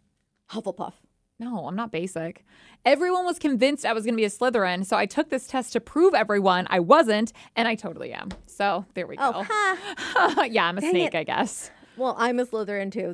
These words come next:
Speaker 1: Basically, it means you're
Speaker 2: Really?
Speaker 1: Yeah.
Speaker 2: Oh, wow.
Speaker 1: Means
Speaker 2: You don't
Speaker 1: that
Speaker 2: seem
Speaker 1: you're
Speaker 2: Slytherin-y to me.
Speaker 1: Oh, you don't know some of the stuff I do. It's about being sneaky.
Speaker 2: Oh, I do.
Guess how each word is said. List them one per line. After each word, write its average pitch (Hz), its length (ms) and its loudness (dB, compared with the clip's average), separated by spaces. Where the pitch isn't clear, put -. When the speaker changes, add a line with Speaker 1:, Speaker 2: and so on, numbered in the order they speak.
Speaker 1:
Basically, 233 500 0
it 185 60 -10
means 208 120 4
you're 640 180 8
Speaker 2:
Really? 269 560 2
Speaker 1:
Yeah. 185 340 0
Speaker 2:
Oh, 226 140 -12
wow. 180 200 -10
Speaker 1:
Means 269 100 0
Speaker 2:
You 311 80 0
don't 330 100 -2
Speaker 1:
that 339 120 -4
Speaker 2:
seem 247 80 -4
Speaker 1:
you're 247 160 2
Speaker 2:
Slytherin-y 180 460 -8
to - 120 -16
me. 190 360 -12
Speaker 1:
Oh, 202 240 -4
you 208 360 -8
don't 202 220 -8
know 196 180 -8
some 196 220 -12
of 185 80 -10
the 180 60 -18
stuff 202 260 -14
I 214 140 -12
do. 196 140 -12
It's 208 120 -8
about 277 180 -2
being 269 220 -6
sneaky. 220 340 -6
Speaker 2:
Oh, 262 500 -2
I 214 160 -4
do. - 520 -8